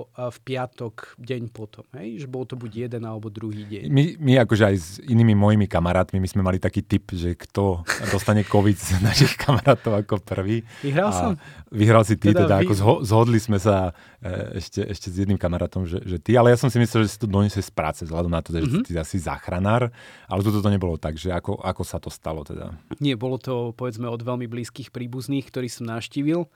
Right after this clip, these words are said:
Speaker 1: Inak veľmi dobré pozorovanie a, a presne sa to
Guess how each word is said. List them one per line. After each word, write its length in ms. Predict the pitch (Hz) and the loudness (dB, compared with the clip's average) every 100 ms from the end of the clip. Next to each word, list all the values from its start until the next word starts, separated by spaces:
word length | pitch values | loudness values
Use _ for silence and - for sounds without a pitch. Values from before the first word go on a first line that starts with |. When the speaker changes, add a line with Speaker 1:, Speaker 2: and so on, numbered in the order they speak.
| _ _ _ - | _ _ _ -8
Speaker 1:
Inak 240 | 131 120 | -8 -6
veľmi 560 | 113 143 160 160 143 123 _ _ _ _ _ _ | 0 2 2 0 -2 -6 _ _ _ _ _ _
dobré 400 | 139 131 147 143 | -6 -2 -2 -2
pozorovanie 800 | 147 127 143 143 139 143 156 156 - | -4 -2 -2 0 0 0 -2 -4 -6
a, 320 | 123 127 127 | -4 -2 -4
a 160 | 127 | -6
presne 560 | - - 135 120 131 117 _ | -10 -6 -6 -4 -8 -10 _
sa 240 | - 135 | -8 -6
to 240 | 117 131 | -4 -4